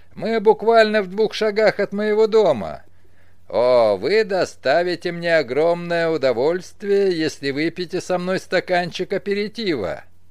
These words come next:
Прошу вас. Я живу очень скромно, но у меня ещё сохранилось несколько бутылок старого портвейна».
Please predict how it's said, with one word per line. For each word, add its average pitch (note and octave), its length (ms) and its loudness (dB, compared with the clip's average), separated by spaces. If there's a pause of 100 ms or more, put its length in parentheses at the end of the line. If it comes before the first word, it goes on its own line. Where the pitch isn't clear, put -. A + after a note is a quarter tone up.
Прошу G3 640 -4
вас. F2+ 360 -6 (420)
Я A#2+ 320 -2
живу F#3+ 340 -6
очень G3+ 320 -4
скромно, G2+ 800 -4 (200)
но G#2+ 240 -2
у - 20 -2
меня F#3 380 -4
ещё G#3+ 240 -2
сохранилось G3 880 0
несколько F#3 580 -2
бутылок F3+ 640 0
старого G3 500 2
портвейна». G3 920 -2